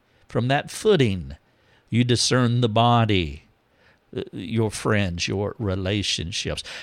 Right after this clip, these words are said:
There was a division in the Corinthian church, and when they gathered for commu-, communion, it was as though the death of Christ was not vital to them.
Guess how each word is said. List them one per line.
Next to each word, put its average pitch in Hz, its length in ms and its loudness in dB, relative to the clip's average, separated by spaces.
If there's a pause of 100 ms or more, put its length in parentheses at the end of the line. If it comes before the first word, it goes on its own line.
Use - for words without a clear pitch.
(100)
There 160 120 6
was 185 200 6
a 151 100 4
division 113 960 -2
in 107 100 -2
the 117 80 -6
Corinthian 104 680 -4
church, 104 480 -4
and 110 280 -4
when 123 200 0
they 120 160 0
gathered 120 640 -2
for 120 220 0
commu-, 127 520 -2
communion, 120 800 -6 (460)
it 160 120 6
was 160 200 6
as 120 280 2
though 160 360 4
the 120 160 0
death 131 400 -2
of 147 120 -12
Christ 98 680 -8
was 104 180 -4
not 113 200 -2
vital 107 580 -2
to 90 160 -6
them. 71 580 -10